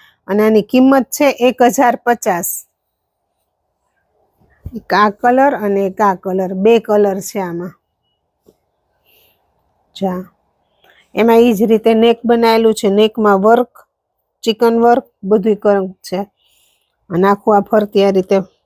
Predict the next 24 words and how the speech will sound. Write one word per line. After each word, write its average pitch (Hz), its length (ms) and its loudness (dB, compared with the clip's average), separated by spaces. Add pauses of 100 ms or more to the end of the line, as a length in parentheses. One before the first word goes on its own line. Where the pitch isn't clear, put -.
(100)
બોર્ડર 202 320 2
બાંધેલી 185 560 -2
છે 190 120 -6
આજ 185 180 0 (180)
ટોપના 202 380 -4
કાપડની. 196 800 -6 (960)
દુપટ્ટો 220 500 0
સેમ 226 380 0
ઈ 226 120 2
જ 190 100 -2
રીતે 208 320 0 (1400)
ચિકન 233 380 0
વર્કનો 240 460 -2 (1160)
અને 185 220 -2
સલવાર 226 540 2
એ 220 120 -2 (1160)
ઈ 226 140 2
જ 262 120 -4
રીતે. 185 300 0
સલવારનું 247 560 2
મટીરિયલ 262 500 0
એ 285 100 0
સારું 226 480 0
આવશે, 190 340 -4